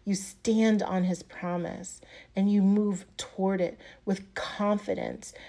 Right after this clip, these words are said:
and with expectancy. That's how you create a miracle in your marriage. Even when your husband says something ridiculous,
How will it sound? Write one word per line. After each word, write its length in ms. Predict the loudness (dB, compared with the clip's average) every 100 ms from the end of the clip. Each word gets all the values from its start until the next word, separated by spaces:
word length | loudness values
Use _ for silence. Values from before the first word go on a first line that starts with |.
| -4
and 120 | 0 2
with 180 | 0 -4
expectancy. 1300 | -6 -10 -8 -4 -4 -4 -6 -4 -6 -8 -10 -12 -20 _ _ _ _ _ _ _ _ _ _ _ _ _ _ _ _ _ _ _ -4
That's 240 | -4 -2
how 100 | -2
you 140 | 0 -2
create 300 | 0 2 2
a 40 |
miracle 360 | 0 -2 -2 -2
in 100 | -2
your 120 | -2
marriage. 720 | -2 -4 -4 -6 -10 -16 -20 _ _ -20 -20 _ -4
Even 320 | 0 6 8
when 160 | 8 4
your 120 | 2
husband 600 | -2 -4 -2 -2 0 -4 -12 -20 -14
says 280 | -4 -4 0
something 360 | -2 0 0
ridiculous, 760 | -2 -4 -6 -4 -4 -4 -8